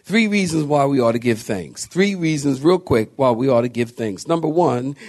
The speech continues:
we should give thanks for God's goodness. Somebody say amen. And then number two, we should give thanks for God's grace. Real easy. God's goodness and God's grace.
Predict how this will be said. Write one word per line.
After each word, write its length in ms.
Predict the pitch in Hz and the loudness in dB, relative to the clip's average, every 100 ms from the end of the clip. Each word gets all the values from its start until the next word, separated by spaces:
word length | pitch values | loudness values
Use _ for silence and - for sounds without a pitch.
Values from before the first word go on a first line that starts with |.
| - - | -20 0
we 100 | 147 | 2
should 160 | 147 143 | 2 0
give 200 | 139 107 | -2 0
thanks 300 | 147 131 - | -2 -2 -4
for 100 | 123 | -2
God's 340 | 127 117 117 | 0 0 -2
goodness. 600 | 131 113 110 120 - - _ _ _ _ _ _ | -4 -2 -4 -8 -10 -14 _ _ _ _ _ _
Somebody 420 | - 185 135 113 | -2 0 2 0
say 320 | 110 113 110 107 | 0 0 2 2
amen. 500 | 110 107 104 143 135 - - - - | 0 -2 -2 -10 -18 -20 -20 -20 -14
And 240 | - 120 127 | -4 0 2
then 140 | 135 | 4
number 260 | 135 131 131 | 2 2 -2
two, 340 | - 165 151 | -4 0 2
we 160 | 120 123 | 2 0
should 200 | 123 117 | 0 -2
give 180 | 127 101 | -2 -2
thanks 320 | 143 135 127 | -2 -2 -4
for 100 | 117 | -4
God's 340 | 113 113 107 | 0 0 -2
grace. 520 | 101 131 127 92 82 - | -4 -2 -2 -2 -8 -8
Real 280 | 113 151 | -6 -4
easy. 480 | 139 135 107 101 104 113 - | 0 0 -2 -8 -10 -16 -2
God's 360 | 123 120 107 | 0 0 -2
goodness 640 | 113 151 120 107 113 - - - - _ - | 0 0 0 -2 -4 -8 -14 -20 -20 _ -10
and 200 | 98 92 | -8 -2
God's 420 | 123 143 147 120 | 2 2 0 -2
grace. 640 | 120 110 85 87 - - | 0 0 -2 -6 -8 -10